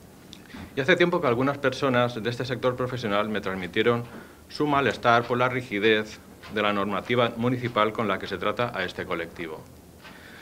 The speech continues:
Sus quejas van orientadas en el sentido de que son poco permisivos a la hora de dejarles depositar los restos de poda en los contenedores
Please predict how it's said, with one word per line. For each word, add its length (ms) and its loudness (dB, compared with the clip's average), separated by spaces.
Sus 220 -10
quejas 340 4
van 160 6
orientadas 560 2
en 80 -2
el 100 0
sentido 680 -2
de 180 -4
que 80 -2
son 220 -2
poco 240 0
permisivos 720 -2
a 80 0
la 120 2
hora 200 2
de 80 4
dejarles 400 0
depositar 500 -2
los 160 -2
restos 320 -4
de 80 0
poda 400 -2
en 140 -6
los 100 -4
contenedores 720 -2